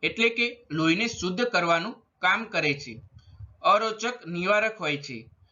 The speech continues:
ભૂખ ન લાગવી જેવી સમસ્યાઓમાં મદદરૂપ થાય છે. ઉષ્ણ ગુણવત્તા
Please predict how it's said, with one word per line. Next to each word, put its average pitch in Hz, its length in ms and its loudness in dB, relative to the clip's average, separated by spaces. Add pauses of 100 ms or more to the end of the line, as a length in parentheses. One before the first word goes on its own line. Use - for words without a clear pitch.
(400)
ભૂખ 185 240 0
ન 196 140 2
લાગવી 196 380 0
જેવી 185 220 0
સમસ્યાઓમાં 196 800 0 (320)
મદદરૂપ 220 600 0
થાય 147 220 -2
છે. 127 300 -16 (720)
ઉષ્ણ 214 380 0
ગુણવત્તા 202 560 0